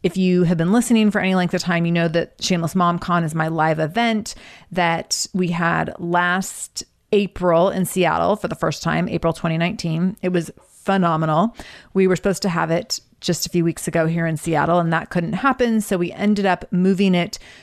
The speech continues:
to an online event. And instead of it being a two-day event like it was gonna be when it was here in Seattle, we moved it to a four-week event. And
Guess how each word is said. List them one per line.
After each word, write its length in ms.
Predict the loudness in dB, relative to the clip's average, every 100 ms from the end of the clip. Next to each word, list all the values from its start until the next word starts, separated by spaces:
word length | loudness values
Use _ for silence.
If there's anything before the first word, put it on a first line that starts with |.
| _
to 120 | 0
an 80 | 0
online 420 | 2 2 4 4
event. 360 | 2 0 -2 -2
And 80 | -4
instead 320 | -2 -2 0
of 100 | 0
it 140 | 0
being 180 | 0 0
a 60 | -2
two-day 480 | 0 2 4 4 2
event 300 | 0 -2 -2
like 180 | -2
it 20 | -2
was 140 | -2
gonna 180 | 0 2
be 160 | 2
when 120 | 2 0
it 60 |
was 240 | -2 -4 -6
here 160 | -2 -2
in 80 | 0
Seattle, 380 | 0 2 2
we 80 | 2
moved 180 | 2 2
it 80 | 0
to 100 | -2
a 40 |
four-week 800 | -2 0 2 4 2 2 2 0 -6
event. 440 | -2 -2 -2 -6 -2
And 320 | 0 0 -2